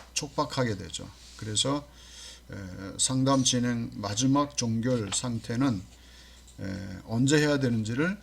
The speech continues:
집단 상담자가 결정을 해야 됩니다. 에, 집단이 그 목표한 바가 있고 개인이 각자, 에, 원하는 목표가 있는데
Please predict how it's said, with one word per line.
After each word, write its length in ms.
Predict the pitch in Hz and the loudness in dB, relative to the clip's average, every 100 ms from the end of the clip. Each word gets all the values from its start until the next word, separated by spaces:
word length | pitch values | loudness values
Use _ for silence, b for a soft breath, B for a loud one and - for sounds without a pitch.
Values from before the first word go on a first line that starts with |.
| - | -10
집단 380 | - 107 - 120 | -8 -6 -4 -2
상담자가 840 | 123 135 127 117 98 95 98 131 | 0 0 2 0 -2 -4 -4 -4
결정을 480 | 131 120 113 123 117 | -2 0 0 0 0
해야 140 | 117 104 | -2 -4
됩니다. 440 | 85 78 78 69 - B B B B - | -6 -12 -16 -18 -20 B B B B -12
에, 40 | 101 95 98 98 - - | -8 -8 -8 -10 -8 -2
집단이 920 | 131 131 147 147 143 147 160 156 - - | -2 2 4 4 4 4 2 0 -8 -16
그 260 | - 107 107 | -10 -8 -4
목표한 460 | 107 123 139 131 123 | -4 -2 2 4 4
바가 220 | 113 107 | 2 0
있고 520 | 95 - 147 160 175 - - - | -4 -6 -4 -2 -4 -8 -18 -2
개인이 600 | 131 139 147 156 139 - - | 6 8 8 6 4 2 -12
각자, 560 | 110 - - 127 131 131 B B B B | -12 -6 2 2 2 -4 B B B B
에, 60 | - 92 | -14 -12
원하는 600 | - 117 120 127 113 92 | -6 0 2 2 2 -2
목표가 500 | 98 110 - 127 120 113 | -6 -6 -2 0 2 0
있는데 460 | 101 98 110 107 | -2 -4 -2 -4